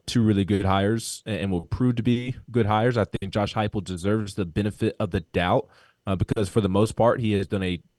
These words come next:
terrific job making hires. Uh, there, there hasn't been one off the top of my head that, that's just been an absolute failure. Uh, th-, there's some currently on staff that you have question marks, but that,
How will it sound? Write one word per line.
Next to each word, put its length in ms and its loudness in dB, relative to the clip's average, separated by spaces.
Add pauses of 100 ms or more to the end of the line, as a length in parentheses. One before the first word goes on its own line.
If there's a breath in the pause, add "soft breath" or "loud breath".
(200)
terrific 360 -2
job 380 -2 (140)
making 300 -2
hires. 520 -8 (400 soft breath)
Uh, 160 0
there, 260 2
there 180 4
hasn't 420 2
been 280 0
one 520 0 (640)
off 120 0
the 80 -6
top 220 2
of 60 0
my 160 4
head 300 4
that, 200 0
that's 160 0
just 300 -4
been 180 -2
an 80 -2
absolute 480 -2
failure. 560 2 (180)
Uh, 180 -4
th-, 420 2
there's 160 4
some 380 2
currently 440 0
on 100 -2
staff 340 -2
that 180 -6
you 80 2
have 160 -4
question 480 -2
marks, 260 -2
but 220 -4
that, 200 2